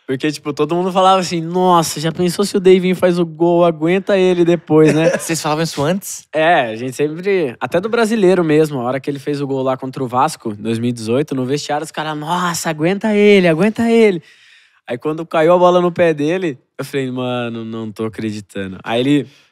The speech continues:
Speaker 1: e eu, tipo assim, no jogo contra o Chelsea, contra o Flamengo, é, jogos muito, que pra mim é uma carga emocional muito grande, eu não come-, não costumo comemorar os gols.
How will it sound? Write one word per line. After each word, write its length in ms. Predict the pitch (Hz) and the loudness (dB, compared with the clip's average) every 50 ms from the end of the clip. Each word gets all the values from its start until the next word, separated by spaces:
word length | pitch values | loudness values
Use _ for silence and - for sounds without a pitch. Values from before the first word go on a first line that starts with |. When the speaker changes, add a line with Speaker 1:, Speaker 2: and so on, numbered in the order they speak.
| _ _ _ _ _ - | _ _ _ _ _ -6
Speaker 1:
e 140 | 131 135 147 | -2 2 4
eu, 260 | 160 175 180 175 165 | 4 4 6 4 4
tipo 180 | 156 - - 151 | 2 0 -4 -6
assim, 280 | 151 139 147 139 127 | -4 -4 -4 -4 -4
no 100 | 120 123 | -2 -2
jogo 260 | 123 123 135 147 147 151 | -2 0 0 0 0 0
contra 280 | - 160 156 143 147 147 | -2 -2 -4 -2 -2 -4
o 60 | 143 139 | -4 -4
Chelsea, 400 | - - 123 127 127 123 117 - | -4 -2 0 2 2 0 0 -4
contra 240 | - 117 113 110 113 | -8 -10 -10 -10 -10
o 20 | 107 | -10
Flamengo, 720 | - 135 127 120 120 117 117 120 120 117 117 110 107 104 _ _ _ _ _ _ _ _ _ _ _ - | -6 -4 -4 -4 -2 -2 -2 -2 -2 -2 -4 -4 -6 -8 _ _ _ _ _ _ _ _ _ _ _ -14
é, 520 | - 98 98 98 98 95 95 95 95 95 | -12 -10 -8 -8 -8 -8 -8 -8 -8 -8
jogos 400 | 95 101 113 117 120 127 123 117 | -4 -2 0 0 0 -2 -4 -6
muito, 580 | 120 123 127 139 151 170 190 208 196 - - 127 - | -6 -6 -4 -2 0 0 0 -2 -4 -6 -8 -10 -10
que 100 | - - | -8 -4
pra 160 | - 143 135 | -2 -2 0
mim 180 | 131 139 147 151 | 0 -2 -2 -2
é 40 | 147 | -2
uma 160 | 143 139 135 | -4 -4 -4
carga 240 | - 147 151 151 147 | -2 -2 -2 -2 -2
emocional 400 | 143 143 139 - 139 131 131 131 | -4 -6 -6 -6 -6 -6 -6 -6
muito 260 | 135 147 165 165 147 127 | -6 -6 -6 -6 -8 -6
grande, 360 | 123 127 139 156 165 147 135 | -4 -2 -2 -2 -2 -2 -2
eu 60 | 139 | -2
não 140 | 143 160 170 | -2 -2 -4
come-, 260 | - 180 175 185 185 | -4 -6 -4 -4 -4
não 240 | 143 139 151 151 156 | -4 -4 -4 -6 -6
costumo 340 | - - - - 175 185 190 | -8 -8 -4 0 0 0 0
comemorar 440 | - 175 151 139 135 127 120 117 113 | -2 -4 -4 -2 -2 -2 -2 -2 -2
os 100 | 110 104 | -4 -4
gols. 320 | 107 104 98 95 87 - | -6 -6 -6 -8 -10 -14